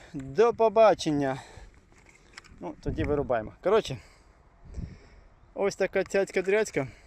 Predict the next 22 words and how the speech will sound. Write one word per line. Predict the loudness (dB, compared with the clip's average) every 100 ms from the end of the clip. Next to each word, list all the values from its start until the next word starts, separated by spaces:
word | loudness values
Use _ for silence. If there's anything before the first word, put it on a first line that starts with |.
| -20 -20 -18 -18 -20 -20 -20 _ _ -20 -20 _ _ _ _ -20 -20 _ -2
Огляд | 0 2 2
на | 2
ньому | 0 0 0
на | -2
каналі, | -2 0 0 0
на, | -2 0 0
про | 2 4
нього | 6 6 6 4
на | 2
каналі, | 2 2 4 4 2
камера, | 0 2 2 2 2
блін. | 0 2 2 2 -2 -12 -20 -20 -18 -16 -4
Давайте | 0 2 0
його | -2
кину | -2 -2
на | -2
підлогу, | -4 -2 -2 -4 -8
на | -8
землю. | -4 -6 -6 -10 -16 _ _ _ -20 -20 -20 _
Ось | 0 0 2
такий | -4 -2
дрон. | 0 0 -2